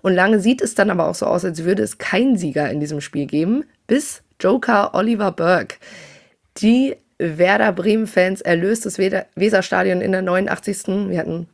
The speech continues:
doch einige späte Tore auch wieder an diesem Spieltag. Äh, erlöst, nachdem er bei einer Flanke vom e-, ebenfalls eingewechselten Keketop am höchsten steigt. Und am Ende steht's dann eben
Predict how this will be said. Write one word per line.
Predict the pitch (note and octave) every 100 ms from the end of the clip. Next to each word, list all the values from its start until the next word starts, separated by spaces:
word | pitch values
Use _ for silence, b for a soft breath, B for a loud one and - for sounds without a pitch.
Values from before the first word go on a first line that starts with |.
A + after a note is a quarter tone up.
| -
doch | G3 -
einige | G3+ A#3 G3+
späte | - G#3 G#3+
Tore | - G3+ G#3 -
auch | F#3 -
wieder | G3+ A3+ -
an | G3
diesem | G3+ F#3
Spieltag. | F#3+ G#3+ G#3 G#3+ A3 A3+ B B B B B _
Äh, | - F3 -
erlöst, | F3 F#3 F#3+ -
nachdem | F#3+ G3 F#3+
er | F3+
bei | F3+
einer | F#3
Flanke | F3+ F3+ G3 G#3+ G3+ G3+
vom | - F#3 G3 -
e-, | - C#4 - _ -
ebenfalls | A#3+ D#4+ A3 -
eingewechselten | G3 G3 F#3 G3 - F#3 F#3+
Keketop | - G3+ - F#3 - -
am | F3+ F3
höchsten | G#3 A3+ A3+
steigt. | - G3 G#3 A3+ -
Und | - A#3 C#4 - -
am | F3+
Ende | F#3 G#3
steht's | - G#3+ G#3+
dann | G3
eben | G3 F#3 F#3